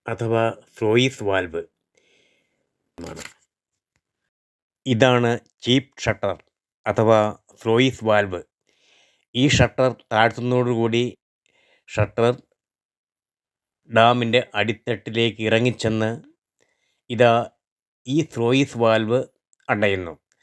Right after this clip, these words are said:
സ്ലോയിസ് വാൽവ് അടയുന്നതോടുകൂടി ഡാമിൽ വെള്ളം നിറയാൻ തുടങ്ങുക-, തുടങ്ങുകയായി. സ്ലോയിസ് വാൽവിൽ നിന്നും ഏകദേശം പതിനഞ്ച് ഇരുപത് അടിയോളം ഉയരത്തിലാണ്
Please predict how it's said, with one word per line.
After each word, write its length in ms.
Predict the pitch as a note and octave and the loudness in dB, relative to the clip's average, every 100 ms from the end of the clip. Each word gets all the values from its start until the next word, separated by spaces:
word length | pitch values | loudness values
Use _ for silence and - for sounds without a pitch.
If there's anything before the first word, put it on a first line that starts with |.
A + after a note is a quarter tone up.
| _ _ _ _ _ _ _ - | _ _ _ _ _ _ _ 0
സ്ലോയിസ് 400 | A#2+ C3 D3+ C3+ | 4 4 4 0
വാൽവ് 340 | C3+ C3+ C3 B2 | 0 0 0 -2
അടയുന്നതോടുകൂടി 800 | A#2 B2 B2+ B2+ B2+ A#2 A#2+ B2+ - A2 | 0 0 0 0 -2 0 0 -2 -4 -2
ഡാമിൽ 360 | G#2 G#2+ A#2 B2 - _ _ A#2+ | 0 0 -2 -6 -10 _ _ -2
വെള്ളം 340 | G#2+ A#2 B2+ | 0 2 2
നിറയാൻ 340 | A#2 A2 A2 G#2+ | 2 2 2 0
തുടങ്ങുക-, 460 | G2 F#2 F2+ E2+ - - | -2 -6 -6 -10 -12 -8
തുടങ്ങുകയായി. 640 | A2+ A2+ A2+ G#2 D#2 D#2 _ _ _ _ _ _ _ _ _ _ _ _ _ _ _ - | -2 0 0 0 -2 -8 _ _ _ _ _ _ _ _ _ _ _ _ _ _ _ -4
സ്ലോയിസ് 440 | B2 C3 D#3+ D3+ | 4 6 4 2
വാൽവിൽ 360 | D3 C#3+ C#3 C#3+ | 2 2 2 0
നിന്നും 300 | C#3 C3+ C3+ C#3 - - | 0 0 -2 -4 -10 -2
ഏകദേശം 560 | B2 B2+ C3+ B2 C#3 C3 - _ _ _ _ _ _ _ - | 0 2 0 0 -2 -4 -8 _ _ _ _ _ _ _ 2
പതിനഞ്ച് 460 | B2 B2+ C3+ B2+ C3+ | 4 4 2 0 0
ഇരുപത് 300 | B2+ C3 C3+ | 0 -2 -2
അടിയോളം 460 | C3 B2+ B2+ B2+ B2+ - _ - | 0 0 0 -2 -4 -10 _ -8
ഉയരത്തിലാണ് 680 | A2+ A#2 B2 G#2 A2+ A2 | 0 2 2 0 -2 -2